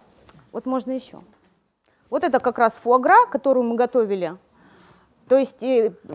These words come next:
я специально, когда мы это приготовили, показала, э, шефам, с которыми я общаюсь, э, из известных таких ресторанов,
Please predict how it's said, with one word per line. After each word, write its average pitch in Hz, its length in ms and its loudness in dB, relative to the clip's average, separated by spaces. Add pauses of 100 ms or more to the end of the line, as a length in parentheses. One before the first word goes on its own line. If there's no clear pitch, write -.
(140)
я 262 260 -2
специально, 233 560 -8
когда 247 240 -10
мы 233 120 -10
это 214 120 -16
приготовили, 311 560 -8
показала, 247 680 -6 (440)
э, 208 220 -10
шефам, 254 380 -8
с - 120 -20
которыми 254 380 -8
я 233 100 -6
общаюсь, 214 440 -12 (140)
э, 196 500 -14
из 226 280 -10
известных 240 460 -8
таких - 280 -18
ресторанов, 208 500 -14